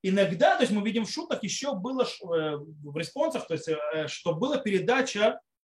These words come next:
раввинского места из поколения в поколение. То есть, э, отец был раввином города, его сын становился раввином города после него. Э,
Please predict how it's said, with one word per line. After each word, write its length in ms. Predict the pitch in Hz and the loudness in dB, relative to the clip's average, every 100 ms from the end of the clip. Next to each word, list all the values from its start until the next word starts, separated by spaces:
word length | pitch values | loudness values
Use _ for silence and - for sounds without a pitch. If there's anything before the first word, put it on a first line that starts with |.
| _ | _
раввинского 480 | 160 175 240 - 202 | 0 4 4 2 0
места 260 | 226 269 226 | 2 2 0
из 60 | |
поколения 400 | - - 214 226 | 0 0 2 2
в 60 | - | -2
поколение. 480 | 202 202 185 156 _ _ _ _ _ _ _ _ | -4 -4 -4 -8 _ _ _ _ _ _ _ _
То 60 | 165 | -4
есть, 180 | 147 185 | -4 2
э, 460 | 170 160 156 151 - | 6 6 6 2 0
отец 500 | 180 247 247 143 143 | 0 6 4 4 0
был 280 | 190 156 | 2 4
раввином 400 | 151 165 165 139 | 2 0 0 -6
города, 380 | 131 127 175 196 | -6 -2 -2 0
его 240 | 196 208 247 | 0 2 2
сын 160 | 339 | 0
становился 340 | - 339 311 294 | -8 -6 -4 -4
раввином 320 | 294 277 247 | -4 -6 0
города 260 | 254 233 | 2 2
после 260 | 233 - 196 | 0 -6 -10
него. 200 | 180 160 _ _ _ _ _ _ _ _ _ _ - | -10 -12 _ _ _ _ _ _ _ _ _ _ 6
Э, 580 | 165 170 170 170 170 | 10 12 12 12 10